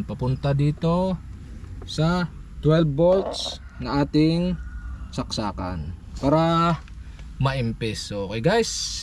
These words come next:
let's start na natin. Ang gawin nyo lang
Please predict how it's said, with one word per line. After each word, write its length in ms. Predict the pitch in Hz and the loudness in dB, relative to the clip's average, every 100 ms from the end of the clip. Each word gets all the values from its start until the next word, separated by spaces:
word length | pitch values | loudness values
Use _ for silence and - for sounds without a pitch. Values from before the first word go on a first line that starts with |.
| 120 | -2
let's 200 | 123 - | -2 -2
start 160 | 139 139 | 0 2
na 160 | 139 | 2
natin. 440 | 139 143 143 202 160 - - - | 2 0 -2 -4 -4 -10 -12 -6
Ang 80 | 127 | 2
gawin 160 | 143 151 | 6 8
nyo 80 | 151 | 8
lang 360 | 170 214 196 | 4 2 -2